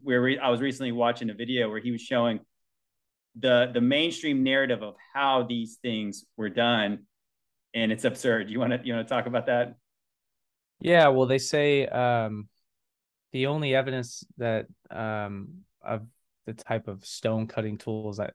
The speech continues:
Speaker 2: that they, uh, claim that they used were, I believe, like, brass saws and maybe some other things, but, um, but nothing, or brass, copper saws. Uh, and they've tested it,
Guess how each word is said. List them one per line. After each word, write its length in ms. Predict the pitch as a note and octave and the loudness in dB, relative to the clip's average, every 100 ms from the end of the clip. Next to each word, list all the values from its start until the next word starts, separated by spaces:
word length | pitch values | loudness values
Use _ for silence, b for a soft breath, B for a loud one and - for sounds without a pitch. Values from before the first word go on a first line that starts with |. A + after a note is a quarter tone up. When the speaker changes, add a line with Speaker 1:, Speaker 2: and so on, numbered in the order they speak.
| - | -10
Speaker 2:
that 200 | G#2 G2+ | -10 -8
they, 280 | G2+ G2 G2 | -10 -8 -8
uh, 300 | G2 G2 G2 D3+ _ _ _ _ | -8 -10 -12 -18 _ _ _ _
claim 340 | - B2+ A#2+ A#2 | -4 0 2 0
that 140 | A2 | -2
they 100 | A2 | -4
used 480 | G#2 A2+ A2+ A2 - | -2 0 0 -2 -6
were, 320 | A2 G#2 G2+ | -8 -6 -6
I 60 | G2 | -8
believe, 320 | G#2 A2 G#2 | -6 -6 -6
like, 120 | - - _ - | -10 -18 _ -8
brass 400 | A2+ G#2 G2+ - | -4 -4 -4 -8
saws 540 | - G2+ G#2 G#2 G#2 | -6 -2 0 -2 -6
and 180 | - - | -14 -8
maybe 240 | A2 G#2+ G#2+ | -4 -4 -6
some 180 | - | -6
other 180 | G#2+ G#2 | -6 -6
things, 380 | - G#2+ G#2 G2 | -8 -6 -6 -8
but, 320 | - A2 - | -4 -4 -2
um, 420 | G#2+ G#2+ G#2 G2+ - _ _ _ _ | -4 -4 -4 -8 -14 _ _ _ _
but 140 | C3 A#2+ | 0 2
nothing, 680 | A#2 A#2+ D3 D3 C#3 A#2+ - | 2 4 4 2 0 0 -2
or 240 | A2+ G2 - | -2 -2 -2
brass, 380 | A2 G#2+ A2 - | 0 0 -4 -10
copper 540 | - G#2+ - G#2+ G2 _ _ _ | -4 -4 -2 -4 -4 _ _ _
saws. 600 | - A2 G#2 G#2 G#2 - b b b | -4 0 2 2 -2 -6 b b b
Uh, 320 | - G#2+ G#2 G2 - _ | 0 2 0 -2 -10 _
and 220 | C3 B2 | -2 0
they've 220 | A#2 A#2 - | 2 0 -2
tested 460 | - A3 A3 A#2+ | 2 2 0 -4
it, 240 | A2 A2+ | -2 -4